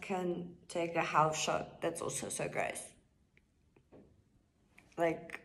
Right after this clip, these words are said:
I don't understand the logic of some people. Like, you feel good after taking both, so just take the both, you know, not at the same, you know what I mean.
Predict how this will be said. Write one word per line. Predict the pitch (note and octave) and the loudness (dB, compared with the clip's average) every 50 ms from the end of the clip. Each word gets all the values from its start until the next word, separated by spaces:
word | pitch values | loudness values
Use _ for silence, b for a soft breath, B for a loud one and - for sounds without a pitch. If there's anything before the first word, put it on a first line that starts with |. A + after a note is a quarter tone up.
| - | -2
I | - E3+ | 0 0
don't | F#3 F#3+ F#3+ - - | 2 2 0 0 2
understand | - G3 G3 F#3+ E3+ C3 - - - - - - - - - - G#3+ G#3 G#3 G3+ F#3 - - | 4 4 6 6 4 2 0 -2 -8 -10 -12 -10 -10 4 10 12 12 12 12 12 10 10 10
the | F#3 F3 | 10 12
logic | E3+ D#3+ D#3+ F3 F3+ F#3+ F#3+ F#3 - F#3 - - | 12 12 12 12 12 12 12 12 8 2 4 6
of | - G3 G3 F3+ | 6 8 8 8
some | - D#3+ D#3 E3 D3+ D3+ - | 10 12 12 12 12 10 10
people. | G#3 E3 E3+ F3 - A#2 A2+ - - - B B B B B B B B - - - - - - - - - - - - | 10 12 12 12 12 10 10 8 4 -2 B B B B B B B B -20 -20 -20 -20 -20 -20 -20 -20 -20 -20 -10 -2
Like, | - F3+ F3 F3+ F3 - - - - - - - - _ _ _ _ _ _ _ _ _ - | 2 4 4 4 4 0 -6 -12 -16 -20 -20 -20 -20 _ _ _ _ _ _ _ _ _ -12
you | F3+ F3+ F3+ F#3+ G#3+ A3 G#3+ G#3 | -10 -4 4 8 10 10 10 10
feel | G#3+ G#3+ A#3+ A#3 A3+ A3 | 10 10 12 12 12 12
good | F#3+ F3+ F#3+ G3 G3+ - | 12 12 12 12 12 12
after | - - G3+ G#3+ G#3 G#3 G3 | 12 12 12 12 10 6 4
taking | - A3 G3+ G3+ G#3 G#3 G3+ G3 | 8 8 8 10 10 10 12 12
both, | G3 G3 F#3 F3 F#3 | 12 12 12 12 12
so | - F#3+ | 10 6
just | F3+ G3+ G3+ G3+ - - | 8 8 6 6 8 10
take | A#3 A#3 A3 G3+ | 10 10 12 12
the | G3 F3 | 12 12
both, | E3+ F3 F#3 F#3+ F#3+ F3+ E3 - - - - - - - - | 12 12 12 12 12 12 12 8 6 2 -4 -10 -12 -6 0
you | - F#3 | 4 6
know, | F#3+ F#3 G3 G3 F#3+ F#3 - - | 8 8 8 8 8 6 2 2
not | - F3 F#3+ G3 | 4 4 4 4
at | G3 G3 | 2 -2
the | - | -6
same, | - - F#3+ F3+ E3 F3 - - - - - - - B B B B B B B B B B B - | 0 2 2 2 2 0 -2 -6 -8 -8 -12 -16 -20 B B B B B B B B B B B -4
you | G3 G3 | -2 0
know | G3 G3+ G3+ G3 | 4 4 4 4
what | F#3+ F#3 F3 | 4 2 0
I | E3+ E3+ | -2 -4
mean. | E3+ - D#3 - - | -4 -6 -8 -8 -10